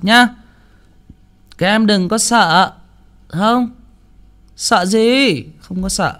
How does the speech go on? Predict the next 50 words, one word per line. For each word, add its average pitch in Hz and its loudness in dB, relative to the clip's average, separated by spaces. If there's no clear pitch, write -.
Phải 110 -4
lấy 113 -4
chồng 120 -2
đi, 139 -4
lấy 139 -2
chồng 131 -2
sướng 147 0
lắm. 165 0
Đến 202 4
lúc 302 2
lấy 214 4
chồng 180 6
rồi 156 4
á, 202 0
các 185 0
em 190 2
lại 139 -4
bảo: 131 -2
"Biết 330 -2
thế 247 2
mẹ, 262 0
bà 202 2
mày 170 4
lấy 190 4
chồng 190 4
từ 165 2
năm 208 4
mười 175 6
sáu 180 2
tuổi." 160 6
Không? 220 0
Chứ - -2
đừng 202 4
nghe 220 2
mấy 220 2
cái 277 -4
bà 180 2
chị, 139 -6
mấy 170 -4
bà 185 0
chị 123 -6
bà 123 -4
lấy 139 -2
chồng 147 0
rồi 117 0
các 143 -6
bà 131 -2
chị 104 -6
than 160 -4
thở. 85 -4